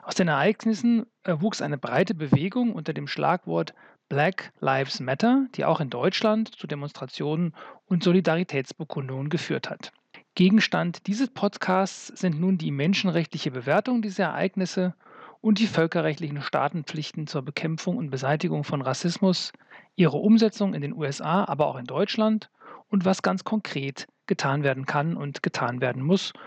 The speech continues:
um gegen rassistische Diskriminierung und rassistische Gewalt vorzugehen. Dazu bin ich zum Gespräch mit Professor Doktor Mehrdad Payande verabredet. Mehrdad Payande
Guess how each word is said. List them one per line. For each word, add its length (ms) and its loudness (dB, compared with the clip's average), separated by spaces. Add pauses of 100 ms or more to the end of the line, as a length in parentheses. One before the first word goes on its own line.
(140)
um 280 8
gegen 400 2
rassistische 640 -2
Diskriminierung 760 2
und 180 -4
rassistische 480 -2
Gewalt 400 -2
vorzugehen. 600 -2 (600)
Dazu 500 2
bin 140 2
ich 120 0
zum 180 -6
Gespräch 640 0
mit 340 -4
Professor 400 0
Doktor 420 -2
Mehrdad 540 0
Payande 540 2
verabredet. 840 -6 (220)
Mehrdad 280 2
Payande 560 2